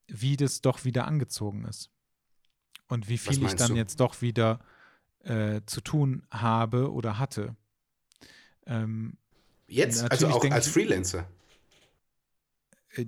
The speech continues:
Speaker 1: naja, also nee, nicht, nicht in Agenturen oder nicht für Agenturen, aber ich hab halt auch, äh, ich hab zwischendurch, ähm, für, äh, zwei Agenturen gearbeitet. Ich hab, ähm, Anfragen gehabt von anderen Agenturen, da hatte ich aber Termine und deswegen konnte ich das nicht, äh,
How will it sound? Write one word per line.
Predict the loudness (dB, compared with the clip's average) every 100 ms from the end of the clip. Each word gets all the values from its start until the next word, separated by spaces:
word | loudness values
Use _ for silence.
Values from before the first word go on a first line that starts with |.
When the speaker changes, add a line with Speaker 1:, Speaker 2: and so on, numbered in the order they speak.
| -6
Speaker 1:
naja, | 0 2 2 2
also | 0 0
nee, | 2 2 2
nicht, | 2 0 -2 -2
nicht | 0 0
in | 0
Agenturen | -2 0 -2 0 2 2 2
oder | 0
nicht | -2 -2
für | -2
Agenturen, | 0 -2 2 2 2
aber | 0
ich | -2 -2
hab | -4 -2
halt | 0 0 -2
auch, | -4 -4 -18 -20 -20 _ -8
äh, | -8 -8 -12 -8 -4 -4
ich | -2 -2
hab | -2 -4
zwischendurch, | -4 -2 0 0 0 -4 -4
ähm, | -2 -2 -4
für, | -10 -6 0 2 0 -2 -8 _
äh, | -6 -4 -4 -4 -6
zwei | -4 0 2
Agenturen | 2 0 -2 -2
gearbeitet. | 0 2 2 2 -2 -2
Ich | -4 -2
hab, | -2 -4 -20 -20 -20 _ -12
ähm, | -6 -2 -2 -4 -6 -2
Anfragen | -2 -2 0 0 0 0
gehabt | 0 0 -2
von | -4
anderen | -2 -2 -2
Agenturen, | -2 -2 -4 -2 -2
da |
hatte | -2 -4
ich | -4
aber | -4
Termine | -2 0 2 2 2 2
und | 0
deswegen | -4 -2 -2 -2
konnte | -4 -4 -4
ich | -4
das | -4 -4
nicht, | -6 -8 -8
äh, | -4 -2